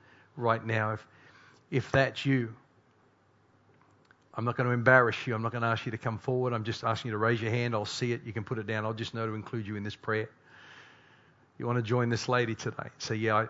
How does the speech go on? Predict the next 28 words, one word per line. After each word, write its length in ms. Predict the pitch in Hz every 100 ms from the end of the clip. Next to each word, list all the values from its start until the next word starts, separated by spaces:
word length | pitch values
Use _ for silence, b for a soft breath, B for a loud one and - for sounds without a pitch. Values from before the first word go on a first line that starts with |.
| -
I 60 | 120
really 400 | 101 107 120 113
would 180 | 101
like 300 | 101 107 -
to 100 | -
know 160 | 107 104
more 220 | 104 107
about 260 | 98 104 104
Jesus." 540 | 104 101 117 117 - - _ _ _ _ _ b b b _ _ _ _ _
We 80 | 135
wanna 200 | 123 120
give 160 | 110 107
you 80 |
something 400 | 98 131 101 107
to 80 | 98
take 280 | - 104 104
home, 380 | - 107 101 95
something 460 | - 113 - 110 -
to, 280 | 120 101 92 b b b b b b 175
um, 480 | 110 104 101 95 92 _ _ _ _ _ - - _
that 80 | -
would 80 | 147
just 160 | 139 -
help 240 | 127 160
you 200 | 113 95 - _ _ -
establish 560 | 113 - 117 113 107 -
your 160 | 123 104
faith 600 | - 127 104 - -